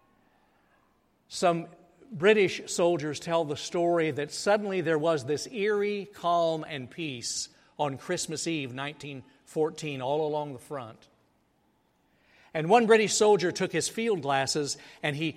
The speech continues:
stretched and leaned, and he could see that in the German trench not very far away, a makeshift Christmas tree had been created.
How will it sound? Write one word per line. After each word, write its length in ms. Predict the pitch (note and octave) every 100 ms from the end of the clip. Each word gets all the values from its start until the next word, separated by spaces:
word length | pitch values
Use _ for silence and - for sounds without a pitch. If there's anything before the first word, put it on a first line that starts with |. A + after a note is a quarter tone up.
| -
stretched 480 | - - G#3 A3 A#3+
and 200 | G3 D#3+
leaned, 280 | F3 F#3+ E3
and 100 | D3+
he 100 | F#3+
could 160 | -
see 640 | - - B3 G3+ D3+ D3 - - -
that 140 | E3+
in 100 | F3
the 100 | D3+
German 420 | B2+ F3+ A3 G#3
trench 400 | F#3 G#3 G3 E3+
not 260 | D#3+ E3 F#3
very 240 | E3 F3
far 280 | D#3+ F3+ E3+
away, 400 | E3 E3 D3 C#3 - -
a 160 | F#3+ E3
makeshift 840 | D3+ F3 A3 A3 - F#3+ - - - _ _ _
Christmas 500 | - A3+ - E3+ -
tree 540 | - C3+ C3+ C3 C3 - -
had 180 | D#3 C3+
been 180 | D3
created. 540 | C#3 D3 D3+ D3+ A2+